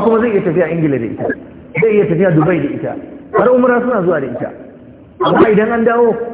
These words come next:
ba da shi kike kwanciya ba. Duka wannan ku ɗauka ku ajiye shi, ku tashi a layin illa daga cikin illolin, wato, zaman malamai, bokaye, masu taimakon bokanci da kuma wanda suka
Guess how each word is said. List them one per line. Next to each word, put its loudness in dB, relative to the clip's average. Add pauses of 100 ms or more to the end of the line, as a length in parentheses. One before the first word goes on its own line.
(380)
ba 2
da -2
shi -2
kike -10 (100)
kwanciya -14
ba. -20 (1800)
Duka 2
wannan 0
ku -4
ɗauka -2
ku -8
ajiye -6
shi, -10
ku -12
tashi -6
a -8
layin -4 (500)
illa 4
daga -6 (100)
cikin -8
illolin, -2 (580)
wato, 2 (520)
zaman 2
malamai, 0 (320)
bokaye, 2 (300)
masu -4 (120)
taimakon -8
bokanci -6
da -10
kuma 0
wanda -6
suka -14